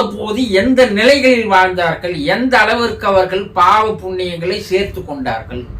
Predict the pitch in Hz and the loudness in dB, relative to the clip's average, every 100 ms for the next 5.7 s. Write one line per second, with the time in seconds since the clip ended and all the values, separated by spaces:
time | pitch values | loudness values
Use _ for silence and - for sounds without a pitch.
0 | - - - - - - - - - - | -12 -12 -12 -12 -12 -14 -14 -16 -16 -18
1 | - - - - - - - 185 196 - | -20 -18 -16 -12 -10 -6 -2 0 0 0
2 | - 214 277 262 220 220 214 208 190 175 | 2 6 6 6 4 -4 -6 -2 -2 -4
3 | 170 175 202 202 196 185 170 156 156 147 | -4 -2 -2 -2 2 2 0 -4 -8 -4
4 | 156 202 202 143 165 190 185 165 156 165 | -2 -2 -2 -2 0 2 -2 -2 -6 -6
5 | 196 - 147 170 165 160 151 | -8 -4 -2 -2 -4 -4 -4